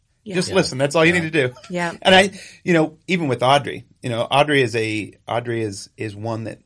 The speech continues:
Speaker 2: needs to communicate things out, and she needs to talk to you, but she doesn't want your help. She's
Speaker 1: Mm-hmm.
Speaker 2: going, and even if you gave her help, she probably wouldn't take it. <laughs>
Speaker 1: Right.
Speaker 2: It's her idea,
Speaker 3: Mm-hmm.
Speaker 2: but she wants you to help, help just listen to her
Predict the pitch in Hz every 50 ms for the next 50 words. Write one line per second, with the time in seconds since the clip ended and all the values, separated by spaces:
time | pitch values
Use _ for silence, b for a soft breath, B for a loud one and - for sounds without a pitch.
0 | _ _ - 120 113 117 120 120 - - - - - 107 117 120 113 101 - 120
1 | 110 - - _ 113 110 107 107 104 107 104 107 107 104 - - - - 107 107
2 | 113 107 - - - - - 117 110 - _ - 113 110 107 104 101 b b b
3 | b b b - - 107 - - - - 117 120 139 147 135 139 - - 131 131
4 | - - 113 120 107 113 95 - - _ _ _ _ _ _ _ - 208 175 151
5 | 160 170 170 160 151 170 - - - 147 160 160 - 196 214 240 226 185 160 -
6 | 143 127 139 135 127 120 117 123 123 120 - - 147 143 143 127 117 110 113 -
7 | - 127 127 127 - - - - - - - 180 180 190 180 170 165 175 - -
8 | - - B B B B B 196 196 190 - 214 208 196 165 147 135 127 170 175
9 | 127 104 - - - - 107 107 95 82 104 - - 143 139 131 - - - -
10 | 170 170 151 151 143 143 - 156 143 127 120 139 135 123 123 _ _ _ 127 135
11 | 147 139 - - 131 131 - - 123 117 117 127 139 139 - 113 107 104 - 110
12 | 101 107 104 101 101 110 -